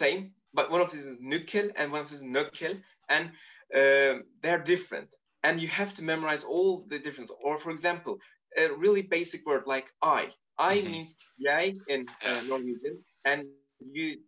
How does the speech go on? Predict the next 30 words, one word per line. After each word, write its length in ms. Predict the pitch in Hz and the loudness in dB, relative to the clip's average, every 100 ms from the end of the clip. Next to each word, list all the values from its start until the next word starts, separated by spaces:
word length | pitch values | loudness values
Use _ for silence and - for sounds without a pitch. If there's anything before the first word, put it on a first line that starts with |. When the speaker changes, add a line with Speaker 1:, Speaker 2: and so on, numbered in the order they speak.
| _ | _
Speaker 1:
write 180 | 135 147 | -4 -4
it 40 | 135 | -4
with 160 | 147 - - _ _ - | -12 -14 -20 _ _ -2
J 220 | 151 170 | -2 -4
E 200 | 147 139 123 | -10 -12 -8
G, 300 | 127 135 185 - _ _ _ - | -6 -6 -10 -18 _ _ _ -2
and 200 | 151 160 160 | 0 0 -6
in 60 | |
Swedish 360 | 160 165 185 196 | -8 -2 -2 -2
it's 260 | 156 - - _ | -6 -12 -20 _
ja, 380 | 117 127 175 190 - | 0 2 2 -4 -6
and 100 | 135 151 | -4 -4
it's 160 | 147 - _ | -10 -16 _
written 280 | 151 - 160 | -4 -4 -4
with 140 | 156 156 _ _ | -6 -8 _ _
J 380 | 147 165 170 - _ - | 0 0 -2 -10 _ 0
R 360 | 139 143 - - _ | 4 4 2 -4 _
G. 260 | - - - | -20 -20 -18
So 260 | - 139 135 | -2 0 0
this 200 | 156 175 | -4 -8
is, 160 | 190 - - - - - - _ 127 | -8 -12 -18 -20 -20 -20 -20 _ 0
there's, 280 | 165 185 165 | 2 2 0
there 100 | 160 | 0
is 180 | 202 196 | 0 0
slight 300 | - 175 185 | -2 -2 -2
differences, 760 | 180 185 _ _ - 208 202 | -6 -8 _ _ -10 -8 -4
and 180 | - 160 160 - | 0 0 0 0
I 120 | 143 | 0
think 300 | - 247 208 | 0 -6 -4
it, 140 | 165 | -4